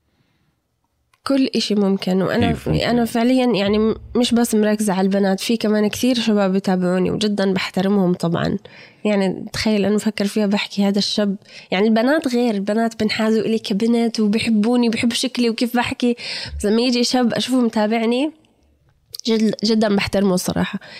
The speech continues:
Speaker 1: لأنه قاعد بسمع شو بتحكي، ممكن يستفيد مني. يعني المنتاليتي تبعته، فهمت؟ مش
Speaker 2: يعني،
Speaker 1: منحاز
Speaker 2: يعني
Speaker 1: لإشي.
Speaker 2: عم تحكي أنت هسه المجتمع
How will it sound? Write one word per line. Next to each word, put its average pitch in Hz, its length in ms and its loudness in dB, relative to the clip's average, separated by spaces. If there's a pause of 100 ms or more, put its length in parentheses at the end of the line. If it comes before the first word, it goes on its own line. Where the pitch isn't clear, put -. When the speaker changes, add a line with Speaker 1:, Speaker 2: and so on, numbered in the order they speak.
(140)
Speaker 1:
لأنه 190 200 0
قاعد 226 380 0
بسمع 208 440 -2
شو 190 140 -4
بتحكي، - 720 -2
ممكن 190 320 0
يستفيد 196 440 -2
مني. 185 240 2 (280)
يعني 220 260 0
المنتاليتي 262 680 2
تبعته، 208 380 0
فهمت؟ 233 220 0 (200)
مش 302 140 2
Speaker 2:
يعني، 320 120 2
Speaker 1:
منحاز 254 380 2
Speaker 2:
يعني 123 240 4
Speaker 1:
لإشي. 143 200 2
Speaker 2:
عم 123 80 6
تحكي 127 320 2
أنت - 160 2
هسه 120 240 4
المجتمع 110 800 2